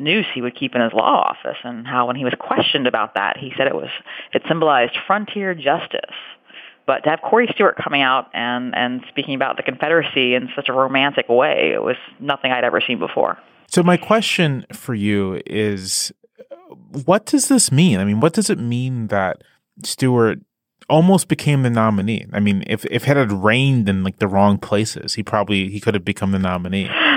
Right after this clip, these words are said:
Speaker 1: No, I think that's right. Um, and, uh, and, and part of, part of Corey Stewart's success, uh, near success, uh, relative success on Tuesday was based around the fact that Republican turnout was so low. Democrats were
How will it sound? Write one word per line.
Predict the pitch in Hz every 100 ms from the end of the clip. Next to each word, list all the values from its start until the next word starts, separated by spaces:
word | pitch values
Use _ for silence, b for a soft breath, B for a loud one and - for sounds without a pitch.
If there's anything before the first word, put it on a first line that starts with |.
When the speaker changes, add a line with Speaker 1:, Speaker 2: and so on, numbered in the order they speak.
| B
Speaker 1:
No, | 185
I | 165 151
think | 160
that's | 147 -
right. | 143 143 - - - -
Um, | 131 131 127 123 127 - B B B B B B
and, | 143 143 143 143 - -
uh, | 151 143 -
and, | 175 185 -
and | 214
part | - 320
of, | 392 277 - - -
part | 214
of | 247
Corey | - 214 -
Stewart's | 170 165 -
success, | 160 - - -
uh, | 165 143 135
near | 147 185
success, | 220 - - 95 90 - -
uh, | - 117 110
relative | 143 180 120 113
success | - - 104 - - -
on | 139 123
Tuesday | 185 208 131 117 123 B B B B -
was | 175 175
based | 196 214
around | 208 196
the | 180
fact | 180 180 160
that | - _ - -
Republican | 165 180 190 214
turnout | 196 147 143 -
was | 170 -
so | 139 131
low. | 151 - - - 120
Democrats | 143 151 151
were | -